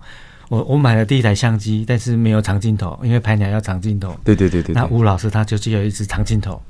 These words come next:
Speaker 2: 嗯，
Speaker 1: 哎。
Speaker 2: 多少厘米的，你说？
Speaker 1: 大概那时候是两百。
Speaker 2: 两百
Speaker 1: 两百
Speaker 2: 已经很棒了。
Speaker 1: 对，两百
Speaker 2: 对，对。
Speaker 1: 对当时来讲已经很大。
Speaker 2: 当时不得了，我们都用一三五的。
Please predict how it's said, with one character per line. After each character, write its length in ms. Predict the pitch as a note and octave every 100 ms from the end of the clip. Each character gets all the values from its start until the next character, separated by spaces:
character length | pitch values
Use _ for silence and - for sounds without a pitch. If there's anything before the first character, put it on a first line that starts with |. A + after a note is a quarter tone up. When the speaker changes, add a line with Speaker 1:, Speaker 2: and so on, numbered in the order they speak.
| - -
Speaker 2:
嗯， 160 | F#2+ E2 F#2+
Speaker 1:
哎。 120 | - F#2
Speaker 2:
多 100 | A2+
少 120 | G2
厘 100 | F2
米 160 | E2+
的， 160 | C2+ B1 C#2
你 100 | C#2+
说？ 160 | D2 - -
Speaker 1:
大 100 | -
概 320 | A#2+ A#2 A#2 -
那 140 | C#3
时 120 | C3
候 100 | A2+
是 120 | A2 B2
两 200 | F2+ F#2
百。 140 | F#2 - - - - -
Speaker 2:
两 140 | G#2+ A#2+
百 120 | A2+
Speaker 1:
两 0 |
百 0 |
Speaker 2:
已 40 |
经 420 | G#2 G#2 A#2 - - -
很 200 | - -
棒 220 | F2 G#2 C#2+
了。 180 | B1 C2+
Speaker 1:
对， 180 | - A#2+
两 160 | A#2+ C#3
百 160 | B2 G2+
Speaker 2:
对， 60 |
对。 160 | C#3+ C3
Speaker 1:
对 0 |
当 160 | C3+ B2+
时 140 | C3+
来 140 | A#2
讲 200 | A#2+ A2
已 40 | A#2
经 100 | A#2+
很 80 | A2+
大。 60 |
Speaker 2:
当 100 | A#2
时 40 | G#2+
不 40 |
得 0 |
了， 80 | F2+
我 60 |
们 60 | F#2+
都 80 | C3+
用 120 | C3+
一 120 | B2
三 200 | A#2+ B2
五 200 | A2+ E2
的。 160 | C#2+